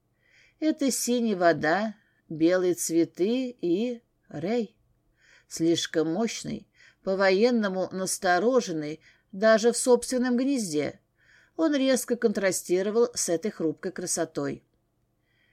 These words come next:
Они похожи на тебя. Я иногда прихожу сюда». «Он видит меня такой?»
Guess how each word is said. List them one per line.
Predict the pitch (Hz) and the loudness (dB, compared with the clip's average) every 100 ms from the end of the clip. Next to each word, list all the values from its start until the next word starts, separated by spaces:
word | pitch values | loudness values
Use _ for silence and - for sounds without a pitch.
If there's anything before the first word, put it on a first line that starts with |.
| _ | _
Они | - 285 277 | -4 -2 0
похожи | 262 233 247 214 214 | 0 0 2 2 0
на | 208 | -4
тебя. | 208 160 147 143 147 _ _ _ _ - | -2 0 0 -2 -12 _ _ _ _ -10
Я | 214 214 208 | -6 -4 -4
иногда | 208 202 196 208 214 208 - _ - 214 | -4 -4 -2 -2 -2 -6 -16 _ -20 -10
прихожу | 233 226 247 240 269 | -4 -4 -2 -2 -4
сюда». | - 147 139 139 - _ _ _ _ _ _ _ _ _ | -8 -6 -4 -6 -6 _ _ _ _ _ _ _ _ _
«Он | - 151 | -8 -6
видит | 151 151 156 | -2 -2 -2
меня | 156 156 147 | -4 -4 -4
такой?» | 151 147 156 202 294 | -4 -2 0 0 -2